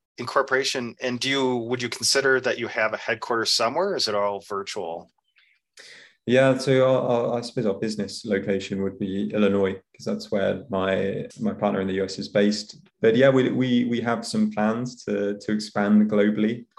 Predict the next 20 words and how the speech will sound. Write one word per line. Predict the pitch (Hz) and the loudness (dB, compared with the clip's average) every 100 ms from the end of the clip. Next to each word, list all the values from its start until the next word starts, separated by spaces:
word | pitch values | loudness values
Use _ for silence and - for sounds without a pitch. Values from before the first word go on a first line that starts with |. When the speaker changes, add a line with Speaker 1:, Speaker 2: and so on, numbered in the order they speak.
| - | -2
Speaker 2:
kind | 135 | 0
of | 117 107 | 0 2
early | 120 120 110 | 4 4 2
stages | 107 117 113 117 110 - | 0 2 2 -2 -6 -10
of | - | -4
that, | 123 143 - | -2 -2 -6
but | 113 - | -8 -4
certainly | - 110 104 | 0 2 2
some | 104 107 104 | 0 -2 -2
thoughts | 104 104 - 104 | -2 -2 -4 -14
of | - | -6
where | 110 101 | -2 0
we'd | 104 104 | -2 -2
like | 101 - | -4 -6
to | - 104 | -10 -6
have | 107 107 - _ | -6 -6 -10 _
a | 110 | -10
presence. | - 104 107 110 - - _ _ _ _ _ - | 0 0 0 -4 -4 -12 _ _ _ _ _ -10
Um, | 104 104 104 | -4 0 0
Speaker 1:
Okay. | 101 - | 2 0